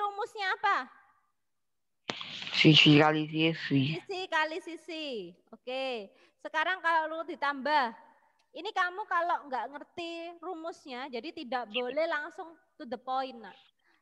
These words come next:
Speaker 1: Mungkin saja nanti luas alasnya itu segitiga. Jadi kalau luas yang prismanya itu luas alasnya segitiga, atau luasnya itu bukan persegi, atau luasnya itu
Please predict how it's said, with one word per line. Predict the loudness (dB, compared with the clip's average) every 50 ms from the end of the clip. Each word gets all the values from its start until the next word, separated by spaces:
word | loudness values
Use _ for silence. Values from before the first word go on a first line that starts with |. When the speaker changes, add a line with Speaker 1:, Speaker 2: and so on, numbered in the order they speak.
| _ _ _ _ _
Speaker 1:
Mungkin | -10 -10 -10 -10 _ -10 -10 -10 -10 -8
saja | -6 -6 -6 -6 -4 -2 -2 -2
nanti | -2 -2 -6 -8 -8 -10 -12 -14 -14 -14 -12 -12 -10
luas | -6 -2 -2 -2 -2 -2 -6 -6
alasnya | -4 -4 -2 -4 -6 -6 -8 -14 -14 -14 -14 -12 -12
itu | -14 -16 -18 -18 _ -10 -10 -10 -10 -12 -14 -16 _ _ _ _ _
segitiga. | -18 -14 -14 -14 -14 -14 -18 -18 _ -8 -6 -6 -6 -8 -10 -12 -14 -16 -20 _ _ _ _ _ _ _ _ _ _ -10 -10
Jadi | -8 -6 -6 -8 -8 -10 _ _ _ _ -10
kalau | -10 -10 -8 -8 -8
luas | -6 -4 -2 -4 -4 -6 -8 _ _ _ -8
yang | -6 -6 -6 -8 -12 -12
prismanya | -10 -10 -10 -8 -10 -8 -6 -6 -6 -6 -8 -12 -10
itu | -10 -12 -12
luas | -6 -4 -4 -4 -4
alasnya | -6 -6 -6 -8 -10 -14 -16 -16
segitiga, | -16 -16 -16 -16 -14 -14 -14 -8 -4 -2 -2 -2 -2 -4 -10 -20 -20 _ -6
atau | -6 -6 -4 -4 -4 -4 -4 -6
luasnya | -6 -4 -4 -4 -4 -6 -10 -14 -12 -12 -12
itu | -10 -12 -14 -12
bukan | -12 -14 -10 -10 -10 -8 -8 -10
persegi, | -10 -8 -10 -12 -12 -8 -8 -8 -8 -8 -10 -14 -18 _ _ _ _ _ _ -10
atau | -10 -10 -6 -4 -6 -4 -4 -4
luasnya | -2 -2 -2 -2 -4 -10 -12 -10 -10 -10
itu | -12 -18 _ -12 -10 -8 -8 -8 -10